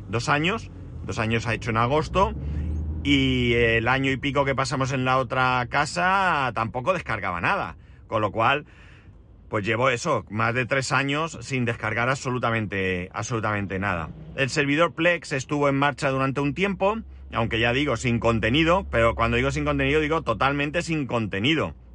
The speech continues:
Y la cuestión es que, bueno, pues es que no necesitaba tener ese, ese contenido. Que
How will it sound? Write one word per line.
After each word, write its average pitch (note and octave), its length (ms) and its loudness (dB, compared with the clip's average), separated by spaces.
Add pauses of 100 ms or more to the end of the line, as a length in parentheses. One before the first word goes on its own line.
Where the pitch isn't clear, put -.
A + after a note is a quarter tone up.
(600)
Y D#3 140 0
la D#3 120 2
cuestión A#2+ 340 0
es C3+ 120 2
que, C#3 280 0 (240)
bueno, D3 260 2
pues A2 260 -4
es C3 120 -2
que C#3+ 120 0
no D3+ 180 4
necesitaba A2 800 0 (200)
tener G#2 300 0
ese, G2 500 -4
ese G#2 200 -8
contenido. D2+ 480 -10 (600)
Que B2+ 920 0